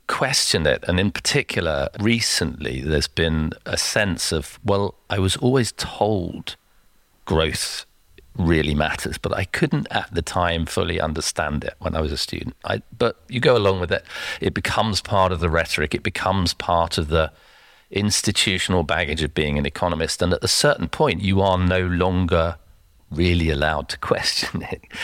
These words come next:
It, it became a kind of taboo to question growth. And, and when you, even today,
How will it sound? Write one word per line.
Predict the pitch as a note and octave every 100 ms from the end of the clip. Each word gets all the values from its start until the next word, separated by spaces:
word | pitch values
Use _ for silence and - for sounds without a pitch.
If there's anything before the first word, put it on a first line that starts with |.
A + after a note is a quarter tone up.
| -
It, | G2 - - -
it | G#2+ -
became | - - B2 D3 D#2+ B1+ - -
a |
kind | - - F#2+ E2+
of | E2+
taboo | - F#2+ A2+ F2+
to | -
question | - - - -
growth. | - G#1+ - -
And, | D2 - -
and | F#2 -
when | G2
you, | G2
even | A2+ A#2+ A2+ F2
today, | - F#2+ A2+ - -